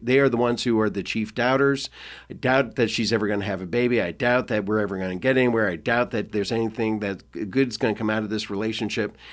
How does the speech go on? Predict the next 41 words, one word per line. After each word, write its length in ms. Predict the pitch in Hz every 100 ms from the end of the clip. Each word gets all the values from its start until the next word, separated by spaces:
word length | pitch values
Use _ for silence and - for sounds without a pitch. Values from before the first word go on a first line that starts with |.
| - -
They 200 | 123 147
are 100 | 143
the 80 | 117
chief 260 | 131 123
doubters, 360 | 131 190 160 117
in 80 | 107
which 160 | 104
God 240 | 123 127 -
keeps 180 | 131
on 140 | 123 104
showing 340 | 135 135 123
them 220 | 104 98
time 300 | 95 113 110
and 100 | 107
time 220 | 101 104 95
again, 640 | 85 113 92 82 90 104
"Now 180 | 98 92
follow 320 | - 120 135
me, 240 | 131 92 92
and 140 | 90
this 200 | 104 -
will 140 | 107
happen. 300 | 95 73 87
Follow 240 | 73 104 113
me, 320 | 101 95 95 - - -
do 180 | - 139
this, 300 | 117 104 98
and 100 | 101
this 160 | 90 -
will 100 | 80
happen." 400 | 82 50 - 57
And 140 | 107
so 380 | - 135 123 117
they 180 | 113 143
become, 680 | 147 - 131 120 117 117 113
for 300 | - 120 -
us, 500 | 113 98 - - - - - - - -
the 460 | - 120 117 113 110
paradigm, 880 | - 139 139 127 107 98 95 98
the 400 | 95 101 101 101 95 82
prototype 720 | - 160 127 104 92 90 -